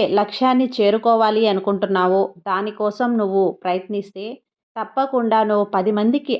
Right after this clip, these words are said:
ఆదర్శప్రాయుడుగా అవుతావు. నిన్ను చూసి ఇంకొందరు వారి భవిష్యత్తును కూడా ప్రారంభిస్తారు. ఇప్పుడు నేను చెప్పేటువంటి ఈ మాటలన్నింటి కూడా నువ్వు శ్రద్ధగా విని ఆలోచించి నీకు జరిగినటువంటి సంఘటనలన్నింటినీ కూడా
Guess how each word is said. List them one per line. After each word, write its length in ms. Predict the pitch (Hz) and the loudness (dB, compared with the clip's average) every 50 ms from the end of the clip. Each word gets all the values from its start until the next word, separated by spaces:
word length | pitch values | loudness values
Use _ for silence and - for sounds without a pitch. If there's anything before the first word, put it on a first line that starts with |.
| - | -4
ఆదర్శప్రాయుడుగా 960 | 156 160 175 175 214 220 - - 240 233 - 202 190 185 185 170 170 170 202 214 | -2 -2 0 0 -2 -2 -2 -4 -4 -2 -2 0 0 2 2 0 0 0 0 0
అవుతావు. 400 | 208 180 170 165 - 165 160 147 160 165 - _ | 0 -2 -2 -4 -6 -4 -4 -4 -4 -6 -6 _
నిన్ను 280 | 233 254 277 285 311 349 | -2 2 4 4 6 4
చూసి 460 | 339 - 320 320 359 370 - 311 240 214 220 - - - | 4 4 4 2 4 4 2 2 4 4 2 0 -2 0
ఇంకొందరు 540 | 226 226 240 247 254 254 262 269 302 311 311 | 2 2 2 4 4 2 4 4 4 4 4
వారి 340 | 285 254 233 226 214 220 190 | 4 4 2 2 2 2 2
భవిష్యత్తును 640 | 170 214 196 185 226 240 - 285 285 285 269 247 240 | 2 2 2 0 0 0 0 -2 -2 0 -2 -4 -2
కూడా 280 | 240 - 196 190 208 | 0 0 0 0 0
ప్రారంభిస్తారు. 880 | 226 226 - 170 160 160 165 180 190 185 180 180 180 - 156 151 156 - - _ _ _ - | 0 -2 -2 -2 -2 0 0 -2 -2 -2 -2 -4 -4 -4 -4 -4 -4 -6 -10 _ _ _ -4
ఇప్పుడు 300 | 294 311 - 339 330 330 | -4 0 2 2 4 6
నేను 280 | 320 302 285 277 269 | 6 6 6 4 2
చెప్పేటువంటి 720 | 262 247 269 233 226 - 277 285 294 285 269 254 233 220 240 | 2 2 2 2 4 4 2 2 4 4 4 4 4 4 2
ఈ 180 | 247 247 247 240 | 2 2 4 4
మాటలన్నింటి 920 | 220 202 202 202 220 220 254 254 240 214 214 220 233 254 262 262 - 269 254 | 4 4 4 2 2 2 2 4 4 4 4 4 4 6 6 6 4 4 2
కూడా 260 | 240 214 208 196 214 220 | 4 2 4 4 4 2
నువ్వు 320 | 214 202 185 180 190 208 208 | 2 0 0 0 2 0 0
శ్రద్ధగా 600 | 202 208 196 185 185 160 160 196 220 208 226 226 208 | 0 -2 -2 -2 -2 0 0 0 2 2 2 2 2
విని 300 | 180 180 175 185 190 202 202 202 - | 2 0 0 2 0 0 -2 -4 -4
ఆలోచించి 800 | 180 165 175 202 220 240 247 240 - 208 196 196 196 - 196 196 196 196 - _ _ _ _ _ _ _ _ _ - | -2 -2 0 0 -2 -4 -4 -6 -6 -6 -6 -6 -6 -4 -4 -4 -4 -6 -10 _ _ _ _ _ _ _ _ _ -2
నీకు 240 | 320 330 311 320 294 | -2 0 2 2 2
జరిగినటువంటి 920 | 220 202 226 214 240 269 302 302 302 285 285 277 240 226 220 208 202 220 214 226 - | 4 4 4 4 4 4 4 4 4 4 2 2 2 2 2 0 0 0 0 0 0
సంఘటనలన్నింటినీ 1400 | - - - 220 220 226 240 226 247 240 233 220 214 202 185 196 214 233 254 277 285 277 277 285 254 247 240 202 | -2 -2 -2 0 2 2 2 2 2 2 2 2 2 0 0 2 2 2 4 4 4 4 2 2 0 0 -2 -2
కూడా 300 | - 196 190 185 185 | 0 0 2 2 2